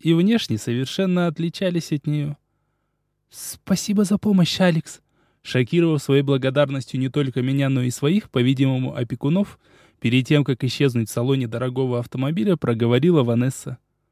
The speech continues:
«Обращайся», махнул той на прощание я. Кажется, в отличие от меня, прибывшего сюда в поиске общежития,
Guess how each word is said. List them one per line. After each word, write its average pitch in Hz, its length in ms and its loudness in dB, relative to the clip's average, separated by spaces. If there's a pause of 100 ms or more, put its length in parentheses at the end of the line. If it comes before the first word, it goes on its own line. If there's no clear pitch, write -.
(280)
«Обращайся», 127 880 0 (420)
махнул 175 420 0
той 185 140 0
на 165 120 0
прощание 139 600 -4
я. 117 220 -6 (720)
Кажется, 190 480 0
в 147 60 2
отличие 151 460 0
от 117 100 -2
меня, 147 320 2
прибывшего 123 640 0
сюда 127 320 0
в 117 80 -8
поиске 135 480 0
общежития, 156 760 -4